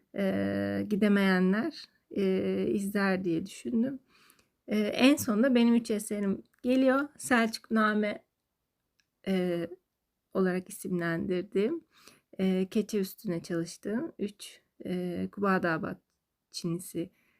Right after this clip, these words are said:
e, den ilham aldığım portrem en sonda sizi bekliyor. Umarım hoşunuza gider.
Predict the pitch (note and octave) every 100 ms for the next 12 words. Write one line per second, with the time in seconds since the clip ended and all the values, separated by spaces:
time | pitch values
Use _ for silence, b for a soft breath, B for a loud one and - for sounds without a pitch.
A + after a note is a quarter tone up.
0 | _ _ _ - E3+ E3+ F3 F#3 F3+ E3
1 | D#3+ - F3 F#3+ E3 D#3 D#3+ F#3+ A3 E4
2 | - G3+ G3 - D#3+ F#3+ - _ _ _
3 | _ _ _ _ _ _ _ _ - G3
4 | F#3+ - F#3+ F#3 G3 D#4+ _ - G#3+ F#3+
5 | F3+ E3+ - G3 D#4 - B3+ B3 C4+ C#4+
6 | B3+ B3 B3 A#3 G#3 G#3+ A3 E4+